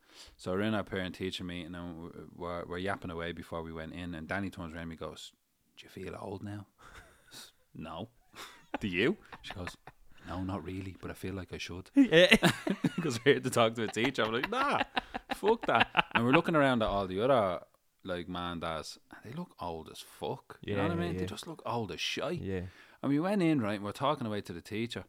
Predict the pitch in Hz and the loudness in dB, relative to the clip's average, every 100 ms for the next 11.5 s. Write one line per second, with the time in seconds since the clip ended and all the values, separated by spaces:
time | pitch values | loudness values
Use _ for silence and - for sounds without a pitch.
0 | _ 95 95 _ _ _ _ _ - 127 | _ -18 -18 _ _ _ _ _ -12 -10
1 | 131 185 175 147 - 139 127 - _ _ | -8 -8 -6 -8 -6 -6 -8 -14 _ _
2 | _ _ _ _ _ - - - - 156 | _ _ _ _ _ -16 -16 -14 -12 -8
3 | 165 107 85 - - - 147 156 190 - | -6 -6 -6 -12 -16 -10 -4 -2 -4 -8
4 | _ _ _ _ _ _ _ _ - 208 | _ _ _ _ _ _ _ _ -4 -2
5 | 247 - - 190 - 110 110 113 98 90 | -2 -6 -4 -4 2 2 2 -2 -4 -2
6 | 90 90 - _ _ _ _ _ _ _ | -4 -4 -8 _ _ _ _ _ _ _
7 | _ - 113 - 110 151 139 110 - - | _ -12 -12 -10 -8 -8 -10 -12 -14 -14
8 | - 78 73 85 - - _ _ _ - | -12 -12 -12 -14 -18 -20 _ _ _ -4
9 | 110 107 107 101 87 87 90 87 95 85 | 0 2 2 0 -2 -6 -6 -6 -6 -6
10 | 85 123 - _ _ _ _ _ _ - | -4 -6 -6 _ _ _ _ _ _ -12
11 | 120 101 - 104 | -10 -8 -6 -8